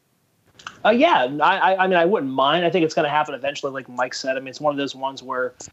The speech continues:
I mean, it's just a matter of time before we do get something like that. Um, but yeah, Mike, like, hit it on the, on the head there with saying that they missed a golden opportunity to do that. I think that'd been really kinda cool because your, your sequels are li-, you know, limitless. You could do so much with that,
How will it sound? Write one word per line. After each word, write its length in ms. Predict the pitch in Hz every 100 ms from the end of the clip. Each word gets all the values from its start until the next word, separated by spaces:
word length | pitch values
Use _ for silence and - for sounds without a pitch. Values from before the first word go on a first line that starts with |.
| _ _
I 40 | 143
mean, 320 | 139 127 139
it's 100 | 131
just 120 | -
a 40 |
matter 200 | 135 127 123
of 80 |
time 220 | 127 131 127
before 260 | 120 135
we 100 | 123
do 160 | 113 123
get 140 | 123
something 220 | 131 131
like 180 | 131 127
that. 320 | 135 135 - _ _ _ _ -
Um, 520 | 127 123 123 123 120
but 120 | 151
yeah, 120 | 202 156
Mike, 260 | 196 165 - -
like, 200 | 151 120
hit 180 | 147 156
it 60 | 151
on 180 | 151
the, 220 | 143 135 123
on 100 | 131
the 80 | 127
head 220 | 123 147
there 160 | 139 123
with 140 | 120 -
saying 280 | 156 143 139
that 140 | 131
they 100 | 165
missed 240 | 165 175 180
a 40 |
golden 280 | 160 165 156
opportunity 400 | 151 - 165 147
to 40 |
do 140 | 135 156
that. 120 | 139
I 40 |
think 120 | 135 151
that'd 80 |
been 180 | 139 139
really 180 | 139 135
kinda 220 | 131 127
cool 220 | - 151
because 400 | 151 143 139 127 - - _ _
your, 280 | 151 147 151
your 480 | 156 156 147 135 131 -
sequels 400 | 147 170 175 170
are 80 | 131
li-, 160 | 123 143 -
you 160 | 147
know, 160 | 135 117
limitless. 560 | 117 147 196 123 113
You 60 | 143
could 100 | 131
do 120 | 160
so 180 | 160 135
much 260 | 120 120 -
with 160 | 113
that, 340 | 123 110 104